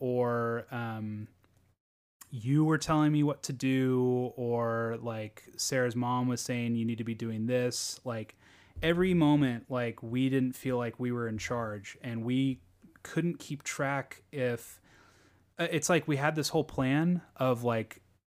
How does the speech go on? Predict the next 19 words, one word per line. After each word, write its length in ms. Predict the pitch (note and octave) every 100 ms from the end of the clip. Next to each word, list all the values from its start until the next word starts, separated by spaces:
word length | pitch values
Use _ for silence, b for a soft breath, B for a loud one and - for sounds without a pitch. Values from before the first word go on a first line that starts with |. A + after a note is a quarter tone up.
| _
then 160 | C3+ A#2+
this 180 | B2 -
would 80 | D#3
happen, 300 | E3 F3 E3
then 140 | A#2+
this 180 | A#2+ -
would 100 | C3+
happen, 280 | C#3 B2+ A2+
then 120 | G#2
this 180 | A2+ -
would 100 | D3+
happen, 400 | D#3 F3+ F3+ E3+
but 260 | C#3+ C#3 - - - -
once 380 | C#3 C#3+ D3+ -
it 160 | E3
got 260 | - C3+ A#2+
going, 500 | C3 B2 C#3+ D#3+ E3+ B B B B -
the 160 | C3 B2+
plan, 680 | - D3+ D3 C#3+ C#3 C3